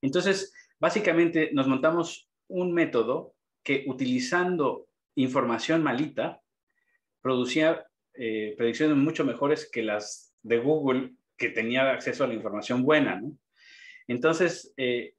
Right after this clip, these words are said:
nos costó mucho trabajo publicar este artículo porque no nos creían. O sea, Nature nos rebotó, Science nos rebotó, todos nos rebotaron. Eventualmente este journal nos, nos lo aceptó. Y cuando se publicó,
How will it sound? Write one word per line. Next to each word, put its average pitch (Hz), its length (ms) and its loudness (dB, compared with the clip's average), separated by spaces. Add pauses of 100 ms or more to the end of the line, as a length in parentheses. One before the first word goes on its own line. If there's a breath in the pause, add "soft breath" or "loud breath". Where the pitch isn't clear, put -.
(100)
nos 143 240 -2
costó 160 240 -2
mucho 185 220 -4
trabajo 147 340 2
publicar 135 320 0
este 120 400 0
artículo 117 580 -6
porque 98 640 -6
no 117 140 -2
nos 123 180 -2
creían. 95 400 -6 (520)
O - 80 -20
sea, 113 80 0
Nature 135 400 0
nos 101 160 -4
rebotó, 127 680 -2
Science 107 440 -2
nos 95 100 -8
rebotó, 92 420 -4
todos 151 180 2
nos 135 100 0
rebotaron. 101 520 -2 (360 loud breath)
Eventualmente 127 560 0
este 120 200 -4
journal 117 420 -2
nos, 104 440 -12
nos 101 180 -8
lo 98 80 -4
aceptó. 160 520 -2 (460 loud breath)
Y 127 180 -2
cuando 135 280 2
se 135 120 -2
publicó, 165 760 2